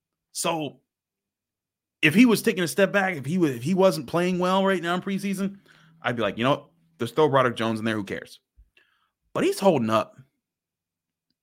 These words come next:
So that's another g-, g-, really positive thing for the offense there. We have a lot more to talk about the offense with the success as far as the run blocking and the pass blocking, and there's a lot of different things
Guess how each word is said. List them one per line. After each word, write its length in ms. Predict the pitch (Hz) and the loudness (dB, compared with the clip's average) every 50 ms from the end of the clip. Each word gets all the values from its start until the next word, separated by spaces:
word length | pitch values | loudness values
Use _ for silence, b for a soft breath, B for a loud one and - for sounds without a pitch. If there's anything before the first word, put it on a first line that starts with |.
| _ _ _ _ _ _ _ _ _ _ _ _ _ _ _ _ _ _ _ _ _ - | _ _ _ _ _ _ _ _ _ _ _ _ _ _ _ _ _ _ _ _ _ -12
So 580 | - - 127 113 107 101 101 101 98 - - _ _ _ _ _ _ _ _ _ _ _ _ _ _ _ _ _ _ _ _ _ _ _ _ _ _ _ _ _ _ _ _ _ _ _ _ _ _ _ _ _ _ _ _ _ - | -8 -4 -2 0 0 0 0 -2 -4 -8 -12 _ _ _ _ _ _ _ _ _ _ _ _ _ _ _ _ _ _ _ _ _ _ _ _ _ _ _ _ _ _ _ _ _ _ _ _ _ _ _ _ _ _ _ _ _ -6
that's 120 | 147 127 | -6 -4
another 240 | 123 127 131 123 120 | 0 0 2 2 2
g-, 260 | 95 - - 110 104 - | 0 -4 -8 -10 -8 -6
g-, 80 | 113 113 | -6 -6
really 240 | 87 98 117 107 101 | -4 -2 -2 -2 -2
positive 460 | 98 117 110 104 95 104 101 95 - | 0 2 2 2 2 -2 -6 -8 -6
thing 180 | 117 104 95 90 | -6 -6 -6 -6
for 140 | - 95 | -8 -8
the 100 | 98 95 | -6 -6
offense 380 | 92 92 90 - - 87 85 - | -6 -6 -8 -8 -10 -14 -12 -8
there. 320 | - 87 90 87 - - _ _ _ _ _ _ _ _ _ _ _ _ _ _ _ _ _ _ _ _ _ _ _ _ _ _ _ _ _ _ _ _ _ _ _ _ _ _ _ _ _ _ _ _ _ _ _ _ _ - | -6 -6 -6 -6 -8 -14 _ _ _ _ _ _ _ _ _ _ _ _ _ _ _ _ _ _ _ _ _ _ _ _ _ _ _ _ _ _ _ _ _ _ _ _ _ _ _ _ _ _ _ _ _ _ _ _ _ 0
We 80 | 131 139 | 2 4
have 100 | 135 123 | 4 6
a 40 | |
lot 180 | 120 123 120 117 | 6 4 4 4
more 120 | 117 117 | 4 2
to 60 | 104 95 | 2 2
talk 160 | - 110 107 | 0 0 0
about 160 | 101 98 98 | 0 -2 -6
the 80 | 95 98 | -4 -4
offense 340 | 95 92 90 - 92 - | -4 -4 -4 -6 -10 -14
with 80 | - 90 | -16 -20
the 60 | - | -20
success 480 | - - 80 - - 113 95 92 - - | -18 -18 -14 -10 -6 -6 -6 -6 -8 -10
as 120 | 85 - | -14 -12
far 200 | - 110 98 90 | -8 -6 -6 -6
as 100 | 85 82 | -6 -8
the 80 | - 87 | -10 -6
run 260 | 95 107 107 104 98 | -2 -2 0 0 0
blocking 360 | 101 98 92 90 - 95 92 | -2 -4 -4 -4 -6 -8 -10
and 100 | 90 90 | -10 -10
the 60 | 87 | -6
pass 300 | 90 127 117 107 92 - | -2 -2 0 0 -2 -6
blocking, 360 | - - 95 95 92 - 90 90 | -8 -14 -12 -12 -12 -12 -10 -10
and 80 | 90 | -10
there's 120 | 90 90 92 | -10 -8 -4
a 60 | 98 | -2
lot 140 | 101 95 92 | -2 -2 -2
of 60 | 87 | -6
different 220 | 90 - 87 - | -10 -10 -6 -4
things 260 | - 95 87 87 - | -4 -4 -4 -6 -10